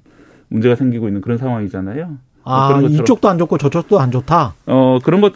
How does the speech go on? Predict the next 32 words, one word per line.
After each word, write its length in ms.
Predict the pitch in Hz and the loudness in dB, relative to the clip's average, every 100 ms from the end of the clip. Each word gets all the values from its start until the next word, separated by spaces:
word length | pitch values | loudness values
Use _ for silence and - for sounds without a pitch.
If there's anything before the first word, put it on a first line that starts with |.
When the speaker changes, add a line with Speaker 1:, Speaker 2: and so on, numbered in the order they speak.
| - | 0
Speaker 1:
그게 160 | 156 | 2
왜 140 | 165 135 | 4 4
그러냐면 320 | 170 202 202 | 4 2 2
이제 140 | 147 | 0
코로나 280 | 143 190 208 | -2 0 0
끝나면서 840 | - 208 226 208 143 123 135 135 123 | 2 0 0 0 0 0 0 -4 -2
Speaker 2:
음. 60 | |
Speaker 1:
사람들이 360 | 151 135 170 156 | 0 2 0 0
더 120 | 127 | 0
이상 180 | 127 143 | 2 2
집에서만 760 | 160 175 170 156 143 131 110 - | 2 2 2 2 4 2 0 -2
그런 200 | 127 120 | 0 0
넷플릭스 420 | 117 147 135 135 | -2 -4 -6 -4
같은 180 | 131 135 | -4 -4
걸 80 | 127 | -4
보지 240 | 131 143 | -4 -4
않고, 520 | 131 131 120 135 131 - _ _ - | -4 -6 -6 -4 -6 -10 _ _ -10
예, 100 | 107 | -6
극장에 460 | 127 123 160 151 | -6 -2 0 0
가고, 400 | 131 117 113 101 - _ _ - | 0 -2 -2 -6 -8 _ _ -14
또 80 | |
극장은 480 | 120 127 156 160 151 | -6 -4 -2 0 0
또 120 | 135 | -2
사람들이 400 | 123 165 170 156 | -6 -4 -4 -2
모이는 360 | 131 107 143 156 | -2 0 0 0
곳이니까요. 640 | 120 107 101 92 98 110 | -2 -4 -8 -8 -8 -6
Speaker 2:
음. 580 | 151 160 147 135 127 135 | -4 -2 0 0 -4 -6
Speaker 1:
다른 220 | 113 113 135 | -4 0 0
사람들과 360 | 135 135 131 | 0 0 0
함께 220 | 117 - 113 | -4 -6 -12
극장을 460 | - - 135 131 | -12 -4 -2 0
가고, 400 | 123 117 135 180 | 0 -2 -2 -4